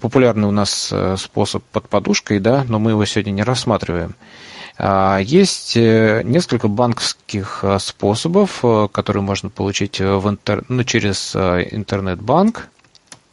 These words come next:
Это, э, депозиты, инвестиционные счета и,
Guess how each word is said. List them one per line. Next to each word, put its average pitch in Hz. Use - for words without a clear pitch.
Это, 110
э, 104
депозиты, 135
инвестиционные 113
счета 190
и, 139